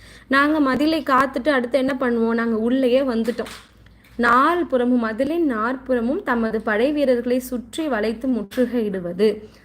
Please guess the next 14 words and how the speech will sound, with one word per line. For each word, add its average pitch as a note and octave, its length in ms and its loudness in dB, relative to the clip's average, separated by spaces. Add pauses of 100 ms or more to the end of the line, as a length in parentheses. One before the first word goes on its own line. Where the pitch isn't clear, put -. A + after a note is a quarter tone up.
(100)
உழிஞை C#4 500 0
திணை. G3 280 -6 (300)
இப்ப B3+ 200 0
அடுத்து C4+ 300 2
என்ன C#4+ 260 2
ஆகுது, A3+ 540 0
உள்ள C#4 340 2
வந்துட்டாங்க. B3 520 0
உள்ள C#4+ 320 2
வந்ததுக்கு C#4 380 0
அப்புறம் C#4+ 400 -2
யாரும் C4 340 0
என்ன C#4+ 140 0
பண்ண D#4 180 2